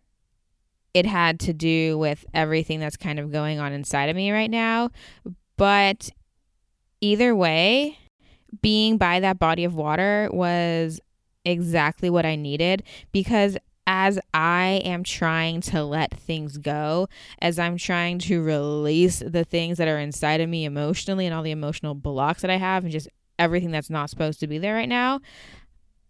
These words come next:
it was great being next to something or being in an area that had that receptive energy, because it felt like it was almost as though it was just pulling them out of me. It was taking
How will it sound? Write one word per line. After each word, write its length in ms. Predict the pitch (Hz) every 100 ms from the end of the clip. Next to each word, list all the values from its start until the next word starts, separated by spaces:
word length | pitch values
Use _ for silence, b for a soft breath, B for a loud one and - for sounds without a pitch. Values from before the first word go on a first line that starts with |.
| _ _ _
it 100 | 196
was 240 | 196 196 185 -
great 600 | - 180 175 170 185 - _ - 175
being 720 | 185 185 185 180 180 175 180 b b b b b b _ _ _ _ _ _ _ _ _
next 460 | 196 175 - - -
to 140 | 196 185
something 640 | - 180 - 214 214 208
or 160 | 185 180
being 300 | 175 185 185
in 100 | 175
an 140 | 170 -
area 480 | 151 170 190 208 208
that 240 | 175 170
had 260 | - 170 170
that 180 | 170 160
receptive 640 | 160 - 165 - 170 160 -
energy, 440 | 147 170 202 220
because 340 | 202 214 202
it 100 | 190
felt 200 | - 208
like 180 | 208 202 -
it 120 | 196
was 160 | 196 190
almost 380 | 190 190 190 -
as 140 | 185
though 160 | 175 175
it 160 | -
was 200 | 170 165
just 240 | 170 160 -
pulling 760 | - - 185 185 180 175 175 -
them 300 | 165 160 156
out 180 | - 151
of 80 | 156
me. 160 | 147 131
It 100 | 185
was 200 | 190 -
taking 680 | - 233 233 - 240 240